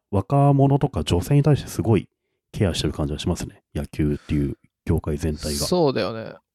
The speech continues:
Speaker 2: めちゃめちゃ大昔、な-、名古屋ドームがまだできてない時に名古屋球場で結構、なんだろう、粗悪な環境だった記憶あるからな。
Speaker 1: いや、ほんと、昔の西武球場とかもすっげえ粗悪でしたからね。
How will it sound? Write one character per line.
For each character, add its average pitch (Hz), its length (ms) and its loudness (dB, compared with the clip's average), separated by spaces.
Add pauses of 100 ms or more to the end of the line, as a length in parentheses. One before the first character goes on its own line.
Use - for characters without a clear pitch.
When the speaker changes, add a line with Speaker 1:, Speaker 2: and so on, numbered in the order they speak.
(200)
Speaker 2:
め 151 160 0
ち - 140 -4
ゃ 240 60 0
め 240 120 2
ち - 180 -2
ゃ 247 60 6
大 240 200 6
昔、 175 580 2
な-、 135 180 0 (340)
名 139 160 4
古 170 120 4
屋 202 80 6
ド 214 140 6
ー - 20 6
ム 165 80 4
が 135 80 4
ま 147 100 4
だ 139 100 4
で 151 120 2
き - 80 -12
て - 80 -8
な 147 80 2
い 139 60 0
時 135 180 -4
に 120 80 0
名 123 160 2
古 151 140 2
屋 170 100 2
球 180 260 2
場 127 220 0
で 139 220 -8 (720)
結 151 240 -4
構、 110 360 -2 (640)
な 120 160 -4
ん 117 40 -8
だ 113 80 -8
ろ - 40 -10
う、 - 20 -8
粗 135 160 0
悪 143 140 -2
な 147 100 -2
環 139 180 -2
境 143 120 2
だ 143 60 4
っ - 20 2
た 135 100 -6
記 - 140 -2
憶 120 160 2
あ 131 60 4
る 139 80 0
か - 100 -6
ら - 80 -12
な。 - 200 -18 (420)
Speaker 1:
い 107 60 0
や、 98 100 4
ほ 107 180 2
ん 117 40 2
と、 113 340 0
昔 107 340 0
の 139 180 6
西 131 340 2
武 131 120 2
球 131 300 4
場 87 160 2
と 76 80 -10
か 78 60 0
も 71 80 -4
す - 200 -8
っ - 20 -10 (100)
げ 175 120 2
え 180 40 6
粗 - 220 -2
悪 85 160 -4
で 85 60 0
し - 80 -8
た 80 80 -2
か 69 60 -8
ら 67 100 -8
ね。 73 180 -6